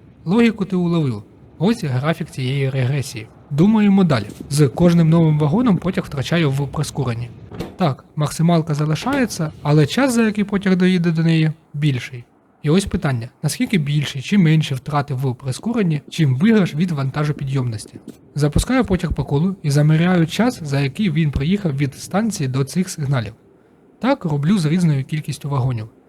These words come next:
Потім рахую втрати від кожного доданого вагону. І зрівнюю ці графіки. Паливо, яке я використовував, ядерне, ракетне та вугілля.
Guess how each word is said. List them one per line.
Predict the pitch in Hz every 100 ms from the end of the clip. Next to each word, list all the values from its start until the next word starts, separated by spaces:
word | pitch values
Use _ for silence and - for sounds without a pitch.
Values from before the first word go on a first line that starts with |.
| _ _ _
Потім | - 262 - 151
рахую | 139 - 202
втрати | 165 - 208 214
від | 135 -
кожного | 175 165 139
доданого | 143 160 147 143 143
вагону. | 143 143 127 107 _ _ _ -
І | 254 254
зрівнюю | 151 156 214 175 143
ці | - 160
графіки. | 123 131 120 107 - - _ _ _ _
Паливо, | - 226 262 240
яке | 226 214
я | 220
використовував, | 202 196 202 190 185 185 180 175 160 _ _ -
ядерне, | 139 139 156 175 190 - _ _ -
ракетне | 147 135 139 135 180 208 _ _ _
та | 214 247 _ -
вугілля. | 185 139 117 113